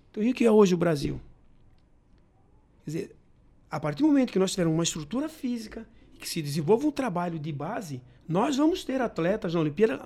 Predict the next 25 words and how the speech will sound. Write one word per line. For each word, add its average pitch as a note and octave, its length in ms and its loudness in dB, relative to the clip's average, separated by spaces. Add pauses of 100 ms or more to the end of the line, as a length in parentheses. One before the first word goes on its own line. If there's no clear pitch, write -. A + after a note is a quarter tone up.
da, F#3 160 -10
da G#3 180 0
cidade - 260 -8
de - 60 -12
Santos. - 400 -6 (680)
Se - 80 -8
nós F#3 120 2
pegarmos G#3 320 2
a F#3 40 2
história C4+ 400 -2
de D4 80 -10
Santos A3+ 340 -2
no, F#3+ 180 2
no, D#3+ 220 0
no D#3+ 80 -2
cenário E3 420 -2
nacional, F#3 580 -8 (500)
com E3 140 0
o E3 60 4
esporte E3 400 0
de D#3 80 0
rendimento, D#3+ 600 2
é G#3+ 60 4
muito G#3 280 2
boa. C#4 320 -6